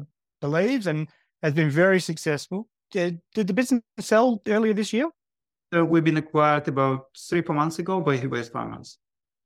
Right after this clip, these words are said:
Speaker 1: Yeah, okay. So you've gone from starting that business in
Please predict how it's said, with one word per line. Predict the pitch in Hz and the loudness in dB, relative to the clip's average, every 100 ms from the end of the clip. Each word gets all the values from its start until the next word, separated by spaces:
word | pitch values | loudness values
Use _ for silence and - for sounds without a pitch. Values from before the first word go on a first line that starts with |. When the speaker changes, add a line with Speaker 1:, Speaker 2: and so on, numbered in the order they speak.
| - | -6
Speaker 1:
Yeah, | 143 | -4
okay. | 147 127 123 | -4 -6 -4
So | 185 185 208 - - | 2 2 0 -10 -2
you've | 202 | 0
gone | 214 226 | 4 2
from | 208 208 190 - | 2 0 0 -4
starting | - 220 226 | 0 2 4
that | 208 185 | 2 0
business | 165 165 175 170 - _ - | -2 -2 -6 -8 -14 _ -6
in | 175 170 165 165 | -2 -2 -2 -6